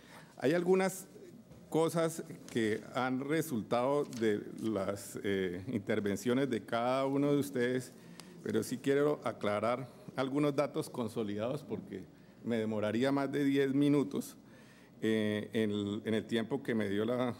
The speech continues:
la doctora Norma. Para los acuerdos de pago de las mesas de,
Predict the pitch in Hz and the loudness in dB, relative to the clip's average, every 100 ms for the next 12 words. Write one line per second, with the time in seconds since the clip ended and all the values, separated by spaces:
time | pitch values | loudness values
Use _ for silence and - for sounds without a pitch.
0 | - - 101 101 87 110 123 139 113 110 | -12 -12 -4 -4 -2 0 2 2 2 -2
1 | 123 - - - - - - 123 120 123 | -4 -12 -20 -20 -20 -20 -2 -2 0 0
2 | 123 120 107 - 160 165 185 156 - 151 | 0 0 -4 2 2 2 0 0 0 0
3 | 139 139 139 117 107 117 123 143 120 | 0 0 -2 -2 0 0 -2 -2 -4